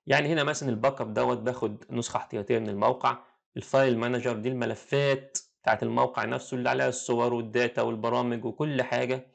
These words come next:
هنا مثلًا الايميل بقدر اضيف ايميلات للموظفين الموجود عندي واحذف ايميلات واغير لهم الباسوردات بتاعتها الى اخره من تحكمات كتيرة جدًا. ده في السيرفر نفسه بتاع الاستضافة.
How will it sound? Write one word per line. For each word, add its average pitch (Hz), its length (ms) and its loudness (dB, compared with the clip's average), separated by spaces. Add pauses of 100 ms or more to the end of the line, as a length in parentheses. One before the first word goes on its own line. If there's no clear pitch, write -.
(500)
هنا 151 160 4
مثلًا 151 300 0
الايميل 131 640 0
بقدر 120 320 0
اضيف 123 220 -4
ايميلات 123 420 0
للموظفين 113 560 -4
الموجود 117 400 -2
عندي 120 460 0
واحذف 110 340 -2
ايميلات 113 480 -2
واغير 107 200 -6
لهم 110 140 -4
الباسوردات 104 540 -6
بتاعتها 120 600 -2 (480)
الى 165 140 8
اخره 156 580 0 (200)
من 110 140 -6
تحكمات 139 520 -2
كتيرة 135 260 -4
جدًا. 151 400 0 (360)
ده 127 120 2
في 139 100 -2
السيرفر 127 480 0
نفسه 127 460 -6 (120)
بتاع 123 280 -4
الاستضافة. - 520 -10